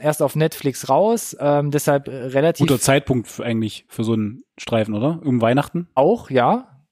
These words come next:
Speaker 1: Enges Höschen, aber wenn man sagt, man macht, man hat seine
Speaker 2: Ist
Speaker 1: Top
Speaker 2: richtig.
Speaker 1: ten zweitausendneunzehn irgendwie schon so halb fest im Kopf.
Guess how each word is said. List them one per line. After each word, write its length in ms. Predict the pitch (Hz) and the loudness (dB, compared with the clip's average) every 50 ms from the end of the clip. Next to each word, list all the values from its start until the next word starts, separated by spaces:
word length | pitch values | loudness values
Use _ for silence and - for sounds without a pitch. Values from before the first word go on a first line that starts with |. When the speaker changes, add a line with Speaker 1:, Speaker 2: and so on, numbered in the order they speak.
| _ _ _ _ | _ _ _ _
Speaker 1:
Enges 280 | 135 147 170 180 - - | 0 2 2 2 2 2
Höschen, 320 | 170 190 208 - 196 180 | 2 2 2 2 2 2
aber 160 | 170 160 151 | 4 2 2
wenn 120 | 143 147 156 | 2 2 0
man 120 | 160 151 | 0 2
sagt, 240 | 143 147 151 143 - | 2 0 0 0 -2
man 120 | 147 135 | -2 0
macht, 240 | 135 143 - - - | 0 0 0 -2 -4
man 120 | 139 131 | -2 0
hat 140 | 139 147 - | 0 0 2
seine 160 | - 139 135 | 0 2 2
Speaker 2:
Ist 60 | 135 135 | 2 2
Speaker 1:
Top 140 | - - 123 | 2 0 0
Speaker 2:
richtig. 80 | 104 | 2
Speaker 1:
ten 180 | - 156 151 165 | 0 0 0 0
zweitausendneunzehn 720 | - - 135 - 143 131 135 127 127 127 139 143 - 135 | -4 -4 -2 0 2 2 0 0 0 0 0 0 -2 -2
irgendwie 240 | 120 123 131 131 123 | -2 -2 -2 -2 -4
schon 180 | - 135 123 123 | -4 -6 -6 -4
so 100 | 120 123 120 120 123 123 123 123 117 | -4 -6 -6 -6 -10 -10 -10 -8 -4
halb 200 | 107 135 165 170 | 0 0 -2 -2
fest 360 | - - - 170 175 - - - | -2 -2 -2 -2 -2 -2 -8 -12
im 100 | 135 131 | -12 -2
Kopf. 320 | - 160 202 - - - | 0 0 0 0 -6 -20